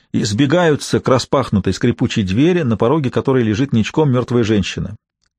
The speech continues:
Крысы бросаются в рассыпную от трупа, и совсем ещё юный паренёк быстро отворачивается прочь, позеленев от дурноты. Несколько мужчин, стиснув зубы, заходят внутрь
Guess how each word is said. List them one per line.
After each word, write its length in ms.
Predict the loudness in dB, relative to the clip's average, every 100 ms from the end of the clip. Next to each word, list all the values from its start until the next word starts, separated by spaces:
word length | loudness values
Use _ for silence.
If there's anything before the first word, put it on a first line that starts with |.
| _ _
Крысы 420 | -2 2 2 0
бросаются 520 | 0 0 2 0 0 0
в 60 |
рассыпную 480 | 0 -2 0 2 2
от 100 | 0
трупа, 400 | 0 0 0 -2 -4 -20 -20 _ _ _
и 180 | -8 -6
совсем 380 | -4 -2 0 0
ещё 160 | 0
юный 260 | 0 2 0
паренёк 400 | 2 0 0 0
быстро 380 | 0 -2 0 -2
отворачивается 840 | 0 0 0 0 -2 -2 -4 -6
прочь, 420 | -2 -2 -2 -6 -4
позеленев 560 | 0 2 2 0 -2
от 100 | -4
дурноты. 520 | 0 2 2 0 -2 -2 -16 -20 -20 _ _ _ -4
Несколько 520 | 2 2 2 -2 0
мужчин, 380 | 0 0 0 0
стиснув 440 | 0 -2 0 0 2
зубы, 220 | 0 2
заходят 420 | 2 2 0 0
внутрь 400 | 2 2 2 0